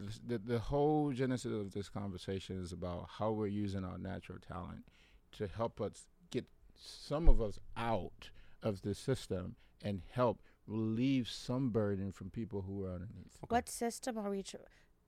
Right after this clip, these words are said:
Speaker 2: Right, yeah, I think we,
Speaker 3: what
Speaker 2: I
Speaker 3: system
Speaker 2: think
Speaker 3: are we trying to get 'em
Speaker 2: those
Speaker 3: out
Speaker 2: two
Speaker 3: of?
Speaker 2: things.
Speaker 3: All those people with no access to finances,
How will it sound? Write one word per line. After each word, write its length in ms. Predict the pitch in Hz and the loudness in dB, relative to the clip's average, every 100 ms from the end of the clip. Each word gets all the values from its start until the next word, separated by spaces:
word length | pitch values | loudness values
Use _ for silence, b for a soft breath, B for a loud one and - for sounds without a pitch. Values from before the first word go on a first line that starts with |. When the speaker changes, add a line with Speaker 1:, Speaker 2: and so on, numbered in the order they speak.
| _ - _ | _ -20 _
Speaker 2:
Right, 200 | 135 131 | 2 6
yeah, 120 | 139 | 8
I 40 | 127 | 8
think 200 | 180 156 | 6 4
we, 60 | 175 | 4
Speaker 3:
what 140 | 269 | 6
Speaker 2:
I 40 | |
Speaker 3:
system 80 | 302 - | 6 6
Speaker 2:
think 80 | 285 | 6
Speaker 3:
are 80 | 262 | 4
we 100 | 247 | 2
trying 220 | 247 226 | 2 0
to 80 | 214 | 4
get 80 | |
'em 60 | 143 | 4
Speaker 2:
those 80 | 151 | 6
Speaker 3:
out 120 | 196 | 4
Speaker 2:
two 40 | 196 | 4
Speaker 3:
of? 120 | 175 | 4
Speaker 2:
things. 440 | 135 104 85 - - | 4 2 0 -8 2
Speaker 3:
All 140 | 190 220 | 6 8
those 180 | 285 | 6
people 300 | - 254 - | 2 -6 -2
with 100 | 214 | -2
no 220 | 190 190 196 | 2 0 0
access 680 | 175 190 - 190 180 - - | -2 -4 -2 -2 -2 -8 -8
to 480 | - 185 175 170 170 b b | -4 -2 0 -2 -6 b b
finances, 880 | - 185 185 190 180 - 180 170 | -2 2 2 2 -2 -2 -4 -4